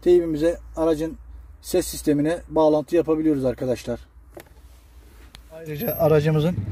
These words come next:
dört camı otomatik, cam ayarlarını buradan yapıyoruz. Buradan otomatik, e, kapı kilidimiz var, şey, cam kilidimiz var. Camları buradan kilitleyebiliyoruz. Arka camları çocuklar açmasın, kapatmasın diye buradan kapatabiliyoruz otomatik olarak. Burada da,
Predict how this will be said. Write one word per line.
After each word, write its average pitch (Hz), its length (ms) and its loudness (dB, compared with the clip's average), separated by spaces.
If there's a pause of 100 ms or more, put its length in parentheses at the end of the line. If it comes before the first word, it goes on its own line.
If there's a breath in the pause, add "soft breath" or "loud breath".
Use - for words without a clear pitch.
(340 loud breath)
dört 165 220 6
camı 156 260 4
otomatik, 160 600 2
cam 160 180 4
ayarlarını 156 460 6
buradan 156 240 6
yapıyoruz. 160 580 2 (320 loud breath)
Buradan 156 380 6 (160)
otomatik, 156 680 0
e, 131 460 6
kapı 147 240 0
kilidimiz 165 480 4
var, 156 240 4
şey, 151 180 2
cam 151 180 4
kilidimiz 165 480 4
var. 165 160 4 (320 loud breath)
Camları 165 420 6
buradan 160 220 6
kilitleyebiliyoruz. 160 1000 4 (340 loud breath)
Arka 165 260 2
camları 160 340 4
çocuklar 156 380 2
açmasın, 151 400 2
kapatmasın 151 580 0
diye 160 220 4 (340 loud breath)
buradan 165 300 6 (420 loud breath)
kapatabiliyoruz 160 680 4
otomatik 123 420 0
olarak. 113 240 0 (520 loud breath)
Burada 165 280 8
da, 170 180 2